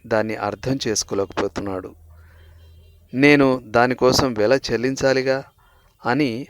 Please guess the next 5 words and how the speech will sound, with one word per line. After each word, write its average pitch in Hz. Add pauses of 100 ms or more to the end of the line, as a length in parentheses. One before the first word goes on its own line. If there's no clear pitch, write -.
ఆ 110
కార్మికుడు 113
వాదించసాగాడు. 98 (1200)
మెరుపులా 131
తట్టిన 120